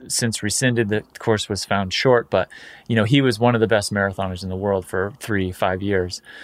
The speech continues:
And so that's the best you can do. You can hire a sports scientist, but he's never almost run himself to death. And so coaching's a tricky thing, right? And so you want someone with a lot of, uh, first-person perspective on what it's like to get dehydrated, how to come back from a bonk,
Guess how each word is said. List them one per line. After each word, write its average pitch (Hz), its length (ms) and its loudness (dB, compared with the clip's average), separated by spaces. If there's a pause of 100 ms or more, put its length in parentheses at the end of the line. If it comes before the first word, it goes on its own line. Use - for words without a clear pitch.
(220)
And 123 160 2
so 113 340 4 (640)
that's 131 420 0
the 131 60 0
best 127 280 0
you 117 80 -2
can 110 160 0
do. 131 180 4
You 120 140 2
can 139 120 2
hire 135 280 2
a 110 40 -6
sports 117 300 2
scientist, 113 640 0 (140)
but 113 100 2
he's 117 180 0
never 127 400 2 (160)
almost 127 460 4
run 113 180 2
himself 101 460 -2
to 98 100 -8
death. 92 320 -6 (440)
And 113 100 -4
so 131 160 4
coaching's 156 420 2
a 113 40 -6
tricky 113 300 -2
thing, 117 340 2
right? 101 300 0 (360)
And 120 120 0
so 120 180 4
you 123 180 4
want 143 220 4
someone 113 260 0
with 113 120 -2
a 110 60 2
lot 107 220 6
of, 104 200 0 (380)
uh, 104 340 4 (140)
first-person 120 680 0
perspective 117 520 0
on 95 140 2
what 101 120 2
it's - 140 -2
like 95 160 2
to 98 80 -4
get 92 180 -2
dehydrated, 110 540 2
how 98 140 2
to 92 80 2
come 95 180 -6
back 92 180 -4
from 101 180 -6
a 95 80 -4
bonk, 131 360 0